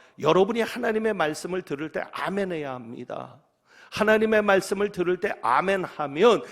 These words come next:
그 말씀이 내게 주신 하나님의 말씀으로 받아들여지는 겁니다. 아멘을 많이 할수록 어떤 역사가 일어나는 줄 아십니까?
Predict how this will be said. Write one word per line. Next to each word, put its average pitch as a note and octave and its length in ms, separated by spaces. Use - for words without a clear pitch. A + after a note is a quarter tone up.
그 - 160
말씀이 F3+ 800
내게 E3+ 480
주신 F3+ 400
하나님의 E3+ 560
말씀으로 C#3+ 840
받아들여지는 C#3 1120
겁니다. A#2 680
아멘을 G3+ 560
많이 D#3+ 340
할수록 F#3 600
어떤 F#3 440
역사가 D#3 480
일어나는 C#3+ 560
줄 C#3 180
아십니까? C3+ 680